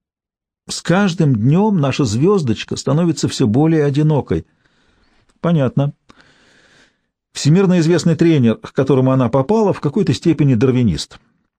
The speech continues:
Считает, что выживать должны сильнейшие и так далее.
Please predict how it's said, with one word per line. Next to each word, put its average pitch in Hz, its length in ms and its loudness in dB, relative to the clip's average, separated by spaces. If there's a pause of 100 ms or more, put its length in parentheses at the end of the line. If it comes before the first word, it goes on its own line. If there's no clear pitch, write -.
(840)
Считает, 156 440 0
что - 160 -2
выживать 123 380 2
должны 104 300 0
сильнейшие 160 840 0
и 107 140 -4
так 107 200 0
далее. 175 380 0